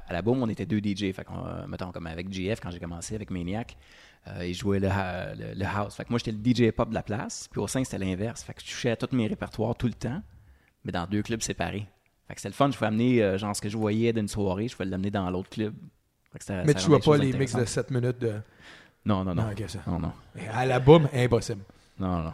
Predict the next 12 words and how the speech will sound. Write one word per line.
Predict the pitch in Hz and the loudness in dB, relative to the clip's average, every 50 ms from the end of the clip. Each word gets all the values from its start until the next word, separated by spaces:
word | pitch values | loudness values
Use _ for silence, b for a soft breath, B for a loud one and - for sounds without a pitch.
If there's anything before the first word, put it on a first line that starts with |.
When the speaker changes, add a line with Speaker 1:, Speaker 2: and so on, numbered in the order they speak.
| - - | -8 -6
Speaker 2:
Impossible. | 120 123 127 127 127 135 | -4 -2 -2 -2 0 2
Speaker 1:
Non, | 104 104 127 | 2 2 2
à | 117 113 113 | 4 4 6
la | 113 110 104 107 | 6 6 6 6
Boom, | 107 110 110 101 | 6 6 6 6
non, | 92 90 90 87 | 4 2 0 0
non, | 85 82 | -2 -2
non. | 82 80 87 - | -4 -6 -6 -6
C'est | - 107 - | -6 -6 -6
prime | - - - 92 90 92 92 | -4 -4 -4 -2 0 0 0
au | 87 87 | -2 0
bout. | 90 92 98 | 0 0 -2